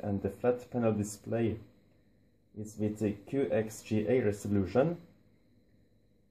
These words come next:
And this transmitter converts, uh, forty-eight bits. And it's, like, twenty-four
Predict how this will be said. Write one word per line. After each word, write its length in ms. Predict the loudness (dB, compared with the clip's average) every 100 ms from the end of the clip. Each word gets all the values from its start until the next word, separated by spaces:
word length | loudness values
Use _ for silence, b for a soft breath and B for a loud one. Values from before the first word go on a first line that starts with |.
| -6
And 120 | -2
this 220 | 0 0
transmitter 400 | 2 4 4 0
converts, 540 | 0 -2 0 0 0 2
uh, 160 | 2 2 0
forty-eight 600 | 2 2 2 0 0 -2
bits. 460 | -4 -4 -10 -20 -20 -20 _ _ _ _ -20
And 260 | -14 -12 -10
it's, 200 | -8 -4
like, 260 | -4 -4
twenty-four 640 | -2 -2 -2 2 6 6